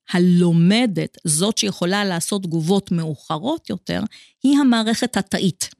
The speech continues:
מערכת התאית זה T cells ו-, other effector cells, מקרופאז'ים, דנדריטים, כל הדברים האלה. התגובה שלהם, הם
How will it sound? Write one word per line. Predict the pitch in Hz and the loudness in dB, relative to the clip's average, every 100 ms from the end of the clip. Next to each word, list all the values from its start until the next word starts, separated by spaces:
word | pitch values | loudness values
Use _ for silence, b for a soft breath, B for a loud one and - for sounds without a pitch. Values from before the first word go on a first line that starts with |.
| _ _ _ _ _ _ _ - | _ _ _ _ _ _ _ -2
מערכת | 170 170 170 196 | 0 2 0 -2
התאית | 175 196 254 - | -2 0 -2 -2
זה | 156 - | -6 -2
T | |
cells | 320 - 277 254 226 170 | 0 2 0 -2 -2 -6
ו-, | 156 151 131 - 92 - 180 190 - | -4 -4 -4 -6 -8 -4 -4 -2 0
other | 214 254 | 0 2
effector | 233 - 196 202 | 0 -2 -6 -6
cells, | 202 - 175 160 | -6 -4 -4 -2
מקרופאז'ים, | 160 - 156 - 247 208 185 | -2 -2 -2 -2 -2 0 0
דנדריטים, | 165 170 170 240 202 180 | 2 2 2 0 0 -2
כל | 196 | -2
הדברים | 190 165 165 160 | -2 -2 0 0
האלה. | 151 233 302 349 b b b - | 0 0 -2 -6 b b b -6
התגובה | 208 190 196 226 | -2 0 2 0
שלהם, | 254 254 226 220 233 233 B _ | 0 0 2 4 4 0 B _
הם | 277 | 2